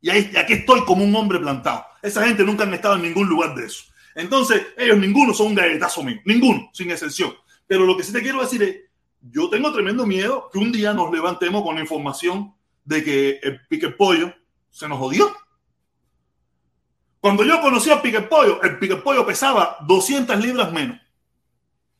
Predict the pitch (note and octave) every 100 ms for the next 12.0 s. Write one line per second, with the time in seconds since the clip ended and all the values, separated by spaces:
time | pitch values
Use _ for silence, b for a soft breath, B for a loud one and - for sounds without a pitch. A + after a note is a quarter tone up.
0 | _ b b C#3+ G#3 B3 C4 A3+ G#3 -
1 | F#3 C4 G#3+ D#3+ B3 A#3+ G3 A3+ - E3
2 | A#3 G3 F3 D4 G3 D3+ C#3 C#3 C3+ G3
3 | B3+ G3 D#3 D#3 C3+ D#3+ G3+ C3+ - _
4 | _ - C#3+ B2+ B2+ C3 G#3 C#4 B3 G3+
5 | B3+ C4 B3 C#4 C4 A#3 C4 A#3 G#3 F#3+
6 | G3+ B3+ A#3+ D#4 E4 B B F3+ A3 A3
7 | F#3 E3 F3 A3 F#3 F#3 G3+ F#3 - -
8 | - _ C#3+ C#3+ G3+ D#4+ C#4+ F#3+ F3 C4+
9 | C#4+ C#4 E4 - _ _ _ E3 F#3 A3
10 | B3+ A3+ G#3 G3+ G3+ D#4 D#4 B3 D4 D4+
11 | D#4 C4 A#3 D4 D4 A#3+ F4+ D#4 A#3+ C#4+